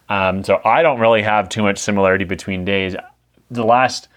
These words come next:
few months for the business have been very different for me because I've been experimenting with different ways of, you know, this podcast is a new project and w-, stood up that, uh,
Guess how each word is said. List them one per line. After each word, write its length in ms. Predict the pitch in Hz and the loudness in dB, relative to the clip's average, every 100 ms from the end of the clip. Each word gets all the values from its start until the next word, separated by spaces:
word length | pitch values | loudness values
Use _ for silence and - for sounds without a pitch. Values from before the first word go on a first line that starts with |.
| _ _ _ _ | _ _ _ _
few 180 | - 135 | -2 2
months 260 | 123 120 - | 4 2 0
for 80 | 110 | 0
the 60 | |
business 340 | 104 107 104 104 | 0 2 0 0
have 100 | 104 | 0
been 120 | 98 | 2
very 180 | 101 85 | 2 2
different 360 | 110 110 107 | -2 -2 -4
for 60 | 101 | -4
me 100 | 95 | -4
because 240 | 98 98 | -2 0
I've 120 | 101 | 2
been 120 | 98 95 | 0 -2
experimenting 720 | - - 107 107 104 98 95 | -4 -2 2 2 2 0 -4
with 200 | 92 - | -4 -4
different 320 | 104 101 101 | -4 -4 -2
ways 360 | 95 95 92 92 | 0 0 0 0
of, 260 | 87 85 _ _ _ _ _ _ | -2 -4 _ _ _ _ _ _
you 100 | 120 | -4
know, 120 | 101 95 | -2 -2
this 160 | 98 | -2
podcast 500 | - 101 - 101 - | -2 -2 0 -2 -2
is 100 | 101 | -4
a 60 | 98 | -4
new 140 | 95 | -4
project 580 | 82 107 104 107 101 - | 0 0 2 2 2 -2
and 220 | 92 87 - - - | -6 -6 -10 -20 -18
w-, 300 | 110 107 - - - | -14 -14 -16 -20 -14
stood 260 | - 120 | -2 2
up 200 | 113 110 | 2 2
that, 300 | 101 92 95 | 2 0 0
uh, 320 | 95 90 95 | -4 -4 -6